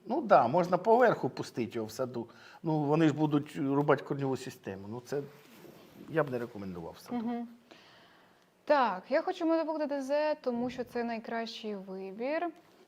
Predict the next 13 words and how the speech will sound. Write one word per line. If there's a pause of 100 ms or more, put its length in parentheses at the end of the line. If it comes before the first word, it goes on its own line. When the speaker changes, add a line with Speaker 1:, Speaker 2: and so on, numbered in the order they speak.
(880)
Speaker 2:
Дуже-дуже
багато
крутих
коментарів. (1080)
Клас. (1160)
Speaker 1:
Дуже
приємно,
як
у
вас
такі (280)
позитивні
відгуки